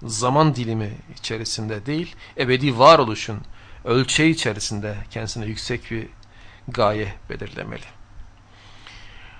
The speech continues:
Bununla beraber meşagil-i dünyeviye dediğin çoğu sana ait olmayan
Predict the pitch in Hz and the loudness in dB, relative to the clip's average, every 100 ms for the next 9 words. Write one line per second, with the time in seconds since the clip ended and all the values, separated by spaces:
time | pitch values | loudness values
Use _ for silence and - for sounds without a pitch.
0 | - - - - - 156 269 294 196 120 | -16 -16 -20 -16 -4 0 4 8 8 8
1 | 110 120 185 - - - - - - - | 4 2 -2 -4 -10 -18 -18 -18 -14 -2
2 | 131 160 214 208 233 254 170 185 180 156 | 2 6 8 8 8 4 6 6 8 8
3 | 185 160 131 113 113 - 269 170 - 156 | 8 6 4 2 2 4 6 6 8 8
4 | 147 127 120 120 107 98 90 | 10 8 6 2 0 -2 -6